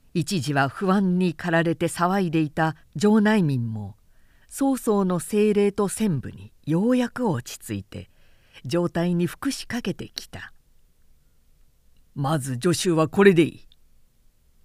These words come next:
曹操の考えは次の作戦に移っていた。戦争と政治は並行する。二本の足を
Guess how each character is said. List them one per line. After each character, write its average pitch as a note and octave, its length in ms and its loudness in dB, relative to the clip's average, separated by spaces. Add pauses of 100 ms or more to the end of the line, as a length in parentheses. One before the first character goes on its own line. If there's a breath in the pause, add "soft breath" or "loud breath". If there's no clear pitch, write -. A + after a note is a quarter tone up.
(360)
曹 C#4+ 260 -2
操 G3+ 240 0
の F#3 120 0
考 F#3 360 -2
え A#2+ 140 -2
は G2+ 200 -12 (520 soft breath)
次 C#4 260 -4
の C4 140 -2
作 - 260 -8
戦 A3 240 0
に A3 80 2
移 G3 80 2
っ F#3+ 60 -2 (280)
て F#3+ 100 -2
い - 220 -8
た。 - 160 -14 (1040)
戦 C#3 280 -4
争 C3+ 260 -4
と C#3 120 -4
政 C#3 300 -2
治 C#3+ 120 -6
は C#3 100 0
並 E3 240 0
行 D3+ 240 -2
す - 180 -10
る。 - 140 -20 (800)
二 A3 140 0
本 C#3+ 300 0
の A#2 120 0
足 A#2+ 320 -6
を F#2 100 -10